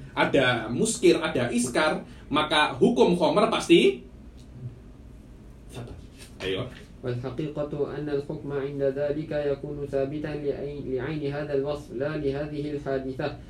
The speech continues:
Speaker 2: Fa thubutul hukmi lil hadithati innama kana bisabab.
Speaker 1: Maka katanya Syekh Said, hakikahnya itu hukum khomer itu untuk iskar, bukan untuk khomer.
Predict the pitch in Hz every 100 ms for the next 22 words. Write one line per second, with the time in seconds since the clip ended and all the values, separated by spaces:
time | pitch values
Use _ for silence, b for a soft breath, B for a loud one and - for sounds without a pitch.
0 | B B 127 123 139 165 170 160 160 160
1 | 151 160 151 151 147 147 147 156 160 147
2 | 160 156 156 147 147 143 139 151 151 151
3 | 143 139 160 202 240 143 127 135 131 131
4 | 123 139 170 143 143 127 120 127 135 131
5 | 190 143 120 120 117 117 120 123 135 170
6 | 156 156 - 175 - 110 104 - B B
7 | 131 160 208 208 151 139 220 226 180 160
8 | -